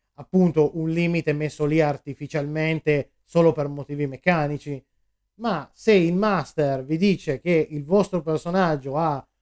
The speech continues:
un tot di soldi e poi vi dice: "Andate a vedere la sezione dell'equipaggiamento e compratevi quello che vi piace", non ha bisogno di spiegare altro, perché come funzionano i soldi lo sapete già, e in più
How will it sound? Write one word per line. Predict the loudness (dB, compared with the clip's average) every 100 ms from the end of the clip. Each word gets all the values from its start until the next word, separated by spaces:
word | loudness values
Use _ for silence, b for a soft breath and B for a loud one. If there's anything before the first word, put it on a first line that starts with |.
| _ _ _
un | -2 -2
tot | 4 4 4 0
di | -4
soldi | 2 6 6 4 0 -4 -6 _ _ _
e | 0
poi | 4 4
vi | 2
dice: | 0 0 -2 -8
"Andate | -4 0 0 2
a | 2
vedere | 2 4 2
la | 0
sezione | -4 -4 -2 0
dell'equipaggiamento | -2 -4 -2 -2 -2 -2 0 0 -4 -10 -10 -12 _ _
e | -10 -2
compratevi | -2 2 2 4 0 0
quello | 0 2
che | 2
vi | 0
piace", | 2 2 0 -2 2 4 2 _ _ 4
non | 6 6
ha | 6
bisogno | 6 8 8 6
di |
spiegare | 4 2 2 4 4
altro, | 4 4 0
perché | 0 -2
come | -2 -4
funzionano | -4 -4 0 2 0
i | 2
soldi | 4 4 4
lo | 0
sapete | -2 -6 -6 -6
già, | -2 0 -2 -6 _ _ _
e | 2
in | 2
più | 4 4 6